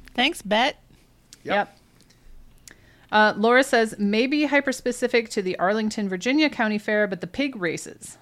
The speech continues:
Speaker 3: Adorable piglets dashing around a course. What else can you ask for on hot August day?"
Speaker 1: Piglets, yes. Pigs, no.
Speaker 3: Yeah, yeah.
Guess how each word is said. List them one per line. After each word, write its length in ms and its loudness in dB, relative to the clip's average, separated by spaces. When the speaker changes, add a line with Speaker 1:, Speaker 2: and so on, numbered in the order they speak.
Speaker 3:
Adorable 400 0
piglets 440 -2
dashing 380 -2
around 200 -2
a 20 -8
course. 420 -2
What 160 -2
else 180 -2
can 120 -8
you 100 -6
ask 200 -4
for 180 -2
on 140 0
hot 200 -4
August 280 -8
day?" 240 -4
Speaker 1:
Piglets, 460 0
yes. 520 -4
Pigs, 460 -2
no. 420 -2
Speaker 3:
Yeah, 400 4
yeah. 240 -10